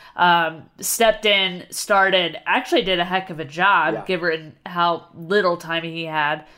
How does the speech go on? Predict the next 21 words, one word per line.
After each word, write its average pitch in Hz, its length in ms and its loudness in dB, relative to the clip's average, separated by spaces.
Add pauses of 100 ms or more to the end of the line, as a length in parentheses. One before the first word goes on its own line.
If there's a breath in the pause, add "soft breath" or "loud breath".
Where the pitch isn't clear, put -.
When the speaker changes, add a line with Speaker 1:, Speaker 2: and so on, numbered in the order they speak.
(760 soft breath)
Speaker 1:
You 202 120 0
know, 208 100 6
if 185 80 0
he's 240 300 2
gonna 214 220 0
be 170 260 -2
in 262 160 -2
there 180 560 -2
and, 170 340 -8
and 156 220 -6
Todd's 170 420 0
gonna 165 200 -8
continue 175 500 -12
to 160 80 -10
be 160 160 -4
out 180 240 0
for 170 80 -2
a 156 80 -2
while, 156 440 -2 (1160)
you 170 140 -6
know, 160 180 -2